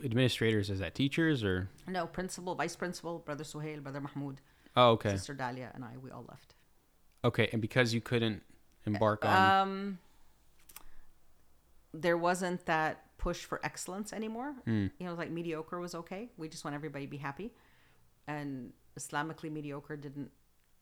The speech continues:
Speaker 2: work for me. And our mission statement said academic excellence. And so if we,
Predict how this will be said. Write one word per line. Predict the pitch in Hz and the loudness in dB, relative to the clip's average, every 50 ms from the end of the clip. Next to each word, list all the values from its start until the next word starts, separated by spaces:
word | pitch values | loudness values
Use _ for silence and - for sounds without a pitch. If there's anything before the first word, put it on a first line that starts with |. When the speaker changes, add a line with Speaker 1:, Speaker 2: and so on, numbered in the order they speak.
| _ _ | _ _
Speaker 2:
work | - 151 165 214 - - | -4 -4 -4 -4 -6 -6
for | - 220 | -4 -2
me. | 202 220 247 294 320 294 - - - | -2 -2 -2 -2 -4 -6 -8 -12 -14
And | - 160 156 151 147 147 147 - - | -10 -8 -8 -6 -4 -6 -6 -6 -4
our | 143 | -4
mission | 143 143 127 - - 156 | -4 -6 -6 -8 -8 -10
statement | 143 - - 156 131 156 165 123 - | -8 -8 -6 -6 -6 -6 -8 -10 -10
said | - 139 135 | -10 -10 -8
academic | - 139 - - 143 139 139 147 139 - | -8 -8 -8 -8 -8 -8 -8 -10 -10 -12
excellence. | - - - - - 147 180 214 208 - | -12 -14 -14 -14 -14 -12 -12 -12 -12 -12
And | - 139 - | -12 -14 -12
so | - 139 135 | -10 -10 -10
if | 135 - | -10 -8
we, | - 135 | -10 -10